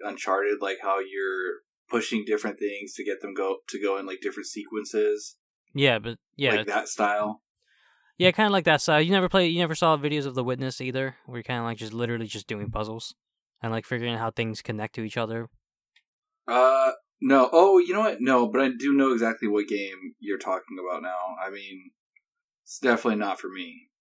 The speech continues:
Speaker 1: But hey, neither is Farm Simulator twenty nineteen.
Speaker 2: But it's for some people.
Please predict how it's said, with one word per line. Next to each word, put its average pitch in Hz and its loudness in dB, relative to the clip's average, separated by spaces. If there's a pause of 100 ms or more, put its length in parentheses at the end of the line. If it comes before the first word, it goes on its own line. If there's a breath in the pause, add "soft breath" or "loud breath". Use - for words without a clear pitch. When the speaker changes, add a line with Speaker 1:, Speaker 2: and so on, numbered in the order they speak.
(320)
Speaker 1:
But 98 -4
hey, 104 0
neither 104 0
is 98 -6 (100)
Farm 101 -4
Simulator 98 -6 (500)
twenty 101 -4
nineteen. 95 -16 (880 soft breath)
Speaker 2:
But 139 -4
it's - -8
for 175 -6
some 160 2
people. 101 -4